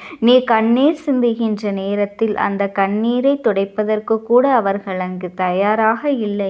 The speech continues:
என்பதனை நீ மறந்து விடாதே. நீ படுகின்ற ஒவ்வொரு கஷ்டமான சூழ்நிலையிலும் எத்தனையோ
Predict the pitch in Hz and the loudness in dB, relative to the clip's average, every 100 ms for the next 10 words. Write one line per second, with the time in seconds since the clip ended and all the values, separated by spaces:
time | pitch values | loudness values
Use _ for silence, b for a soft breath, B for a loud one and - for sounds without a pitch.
0 | 190 185 185 185 185 185 190 185 180 180 | -4 -8 -8 -6 -6 -8 -10 -10 -8 -6
1 | 175 185 208 233 202 185 180 175 170 180 | -6 -6 -2 -2 -2 -4 -4 -4 -4 -6
2 | B B B 254 294 302 269 262 339 359 | B B B 2 4 4 4 4 2 2
3 | 320 - 269 214 220 220 233 285 262 240 | 2 4 2 4 4 4 4 4 4 0
4 | 214 - 262 254 254 285 294 285 208 214 | -4 -2 0 4 4 4 2 -2 -2 -2
5 | 214 202 190 190 220 226 B 311 233 254 | -2 0 0 2 2 2 B -6 2 4
6 | 254 - 311 311 294 | 4 4 4 6 4